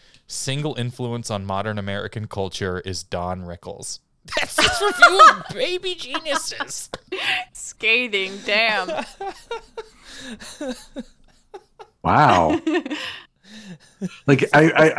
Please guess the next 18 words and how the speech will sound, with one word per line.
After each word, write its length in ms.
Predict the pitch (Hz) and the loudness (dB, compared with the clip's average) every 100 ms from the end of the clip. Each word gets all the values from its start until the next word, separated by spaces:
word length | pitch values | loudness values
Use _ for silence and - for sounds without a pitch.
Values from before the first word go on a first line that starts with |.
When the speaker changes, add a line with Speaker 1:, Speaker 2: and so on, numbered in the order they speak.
| 156 | 4
Speaker 3:
I 40 | |
feel 200 | - 226 | 6 4
like 140 | 214 | 4
he's 180 | - 170 | 2 0
also 240 | 156 170 151 | 2 0 -2
insulting 480 | 123 - 139 131 107 | -4 -4 -4 -4 -6
Don 200 | 110 95 | -6 -2
Rickles 440 | 120 - 90 90 | -4 -4 -8 -8
for, 120 | - | -2
like, 200 | 104 92 101 | -2 0 0
no 80 | |
Speaker 1:
<laughs> 40 | 110 | 2
I 60 | |
Speaker 3:
reason. 320 | 330 113 320 - | 2 0 0 -2
Speaker 1:
just 200 | - - | -8 -12
don't 180 | 240 269 | -6 2
Speaker 2:
Fully. 460 | 440 494 214 190 | 2 4 0 0
Speaker 1:
understand. 260 | 202 147 156 | -2 -4 -8